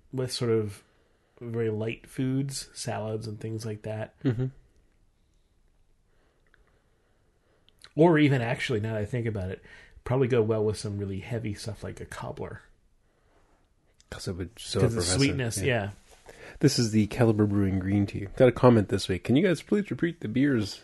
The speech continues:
Speaker 2: names a little bit more?" And we used to do that a lot. We've
Speaker 1: Yeah.
Speaker 2: gotten lazy. So if you hear us repeating the beers' names more often, and you find yourself saying, "I already know that," sorry, but some people are distracted while they're listening, and,
Speaker 1: Yeah.
Speaker 2: and recapping it is, uh,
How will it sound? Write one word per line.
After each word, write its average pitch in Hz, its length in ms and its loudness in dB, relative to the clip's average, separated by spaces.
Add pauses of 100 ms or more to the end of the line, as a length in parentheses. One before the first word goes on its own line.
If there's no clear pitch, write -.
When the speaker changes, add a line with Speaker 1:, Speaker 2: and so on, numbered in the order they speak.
(120)
Speaker 2:
names 123 400 8
a 107 60 2
little 98 140 2
bit 92 140 0
more?" 98 180 2
And 92 80 -2
we 107 80 2
used 175 200 6
to 110 40 -2
do 113 160 4
that 95 140 4
a 87 40 0
lot. 92 300 4
We've 131 80 0
Speaker 1:
Yeah. 117 100 2
Speaker 2:
gotten 95 280 2
lazy. 92 360 0
So 95 260 -2 (540)
if 120 160 2
you 120 80 6
hear 135 160 12
us 117 120 8
repeating 123 360 8
the 104 60 6
beers' 107 320 6
names 104 540 4
more 101 260 4
often, 92 420 0 (640)
and 101 220 4
you 98 60 4
find 101 200 4
yourself 92 220 -2
saying, 90 260 -2
"I 90 160 2
already 104 380 4
know 95 240 2
that," 76 320 -2 (640)
sorry, 98 420 8
but 95 300 -2 (1500)
some - 180 2
people 98 280 2
are 95 100 6
distracted 95 540 2
while 95 160 2
they're 92 120 2
listening, 95 440 2
and, 90 320 -4
Speaker 1:
Yeah. 98 120 0
Speaker 2:
and 98 140 6
recapping 92 440 2
it 85 100 -2
is, 87 220 -2
uh, 87 160 0